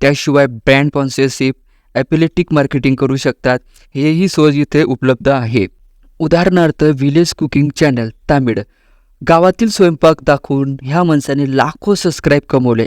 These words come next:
आणि आता लाखो रुपये कमवतोय. छोटं एक्झाम्पल, मराठीत भक्ती किंवा मोटिवेशन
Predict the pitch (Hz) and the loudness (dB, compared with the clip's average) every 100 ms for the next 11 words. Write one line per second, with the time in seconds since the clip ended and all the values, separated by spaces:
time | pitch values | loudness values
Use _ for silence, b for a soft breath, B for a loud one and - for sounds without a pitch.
0 | - 123 135 143 - 156 135 123 135 - | -4 -2 0 0 0 0 2 -2 -4 -4
1 | 165 143 - 131 123 117 110 113 110 _ | 0 0 0 0 0 -2 -2 -4 -4 _
2 | _ - 170 196 185 147 156 147 143 139 | _ -2 0 2 2 2 -2 0 0 0
3 | 143 147 156 - 180 147 135 - 175 - | 0 0 0 0 0 0 -4 0 0 2
4 | 170 175 139 131 139 131 135 | 2 2 0 -2 -2 0 -2